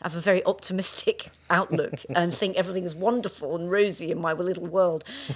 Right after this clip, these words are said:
Um, but on the river test, I know when I talked to some of the older guys that have been out there for a long time, and they were saying, you know, the mayfly hatch going back ten years, twenty years was unbelievable. And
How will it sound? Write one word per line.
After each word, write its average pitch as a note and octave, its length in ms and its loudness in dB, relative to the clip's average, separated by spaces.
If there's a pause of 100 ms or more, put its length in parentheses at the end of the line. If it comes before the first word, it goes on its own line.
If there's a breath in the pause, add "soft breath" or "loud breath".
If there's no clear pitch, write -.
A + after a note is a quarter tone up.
Um, F#3+ 360 2
but - 160 6
on A3+ 200 8
the A3 80 6
river G3 220 2
test, - 340 -2
I F3+ 100 2
know F#3 200 0
when F3 80 -2
I F3 60 0
talked - 240 -8
to - 40 -8
some F3 160 -2
of E3 100 -2
the E3+ 240 -4
older F3+ 220 2
guys D3 300 -6
that - 100 -8
have - 40 -18
been D#3 120 -6
out D3+ 140 -8
there C#3+ 100 -6
for D#3+ 120 -8
a D#3 40 -4
long D#3 180 -4
time, D3+ 340 -4 (520 loud breath)
and E3 160 0
they F#3+ 100 4
were F3+ 100 -2
saying, E3+ 420 -2
you F#3+ 100 -2
know, F3 140 2
the - 120 -4
mayfly F#3 540 -2
hatch D#3+ 400 -6
going D#3+ 320 0
back - 500 -6 (320 soft breath)
ten E3 260 -4
years, D#3 280 -2
twenty D#3+ 240 -8
years D#3 280 -6
was D#3 160 -10 (220)
unbelievable. E3+ 960 -2 (260 loud breath)
And F#3 140 6